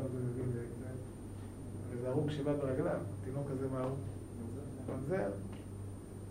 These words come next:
אומר משה זוכמי לעצמו, "מה יש לי עכשיו לעשות? אני אבוא, אשתי התחתנה",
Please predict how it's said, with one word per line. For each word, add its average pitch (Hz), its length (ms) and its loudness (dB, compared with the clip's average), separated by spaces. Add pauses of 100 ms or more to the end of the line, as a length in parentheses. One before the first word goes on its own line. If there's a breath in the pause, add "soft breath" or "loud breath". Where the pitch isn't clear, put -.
(220)
אומר 165 200 4
משה 143 260 6
זוכמי 143 340 8
לעצמו, 143 760 6 (1800)
"מה 156 160 8
יש 156 120 2
לי 151 60 2
עכשיו 139 320 4
לעשות? 117 540 0
אני 135 160 4
אבוא, 139 320 8 (920)
אשתי 147 180 8
התחתנה", 147 580 6